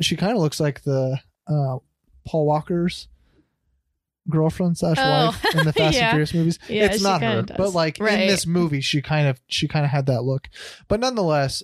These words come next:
Speaker 1: I think it was way too much of that, and I think it made,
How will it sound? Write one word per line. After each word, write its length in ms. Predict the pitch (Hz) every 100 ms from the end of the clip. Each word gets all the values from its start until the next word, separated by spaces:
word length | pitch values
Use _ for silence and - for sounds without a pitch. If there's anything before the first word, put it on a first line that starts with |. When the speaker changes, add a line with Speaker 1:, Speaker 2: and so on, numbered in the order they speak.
| -
Speaker 1:
I 120 | 165
think 420 | 165 180 160 - - _ - - _ _ _
it 120 | 180
was 200 | 160 147
way 240 | 139 156
too 140 | 143 151
much 240 | 143 127
of 120 | 135
that, 280 | 131 123 110 -
and 100 | 143
I 80 | 139
think 380 | 165 160 - - _ _
it 240 | 160 147 _ _ _ - _ _ _ 170 -
made, 420 | 160 147 151 151